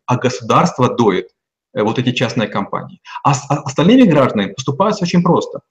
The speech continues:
Выходит какой-то закон, и все стали нищими на какую-то долю. Государство не работает со своими гражданами. Оно отдает к своим вассалам, это крупнейшим компаниям,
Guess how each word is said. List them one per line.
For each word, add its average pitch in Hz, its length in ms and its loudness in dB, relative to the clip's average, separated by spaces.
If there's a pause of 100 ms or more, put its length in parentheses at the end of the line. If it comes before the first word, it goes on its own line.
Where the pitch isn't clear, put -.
(300)
Выходит 151 540 0
какой-то 147 320 0
закон, 240 400 2
и - 80 -4
все - 180 -4
стали 143 240 2
нищими 143 460 4
на 117 140 0
какую-то 143 600 0
долю. 101 360 0 (540)
Государство 139 600 0
не 120 140 6
работает 123 420 2
со - 60 -14
своими 110 320 0
гражданами. 95 580 -2 (260)
Оно 120 200 6
отдает 131 440 4
к - 60 -20
своим 113 300 0
вассалам, 131 460 2
это - 140 -2
крупнейшим 131 540 0
компаниям, 104 480 -4